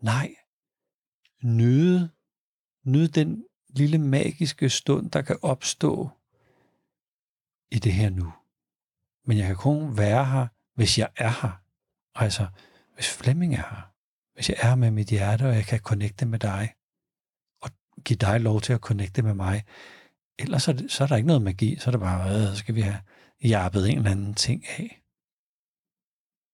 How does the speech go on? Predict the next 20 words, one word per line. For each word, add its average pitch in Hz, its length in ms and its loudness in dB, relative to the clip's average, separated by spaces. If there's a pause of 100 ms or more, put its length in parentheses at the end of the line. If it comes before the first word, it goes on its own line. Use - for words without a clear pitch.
(520)
Og, - 100 -8 (200)
og - 100 -12
det, 175 220 -8
det 113 80 -6
synes 185 500 2
at 143 160 -2
være 110 160 2
sådan 143 320 0
noget, 120 480 2 (580)
de 110 80 2
her 117 180 2
dejlige 101 800 -2
syver 131 460 -4 (600)
har - 160 -2
landet 120 420 2
i. - 180 -12 (1500)
Og - 60 -10
samtalen 120 680 0 (960)
landede 110 480 2
der. - 260 -6